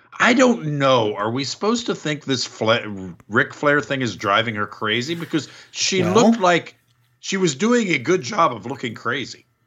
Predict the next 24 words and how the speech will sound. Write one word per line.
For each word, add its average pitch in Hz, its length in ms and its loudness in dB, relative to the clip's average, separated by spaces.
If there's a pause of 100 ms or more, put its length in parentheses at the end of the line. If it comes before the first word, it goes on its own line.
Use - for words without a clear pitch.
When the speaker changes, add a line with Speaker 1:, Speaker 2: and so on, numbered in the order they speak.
(580)
Speaker 1:
But - 80 -20
she - 100 -12
Speaker 2:
I 160 240 12
thought 143 560 10 (340)
she - 200 2
was 156 180 4
laughing 190 580 8 (200)
because 185 220 6
she - 180 8
knows 185 260 8
she's 180 240 4
gonna 165 260 2 (540)
shoehorn 208 580 6
her 196 80 8
way 190 280 8
into 180 160 2
WrestleMania 202 400 4
like 202 160 2
she 208 100 4
did 185 160 4
before. 214 580 4
Speaker 1:
<laughs> 185 80 6 (2250)
Speaker 2:
She's 254 260 10
like, 233 280 10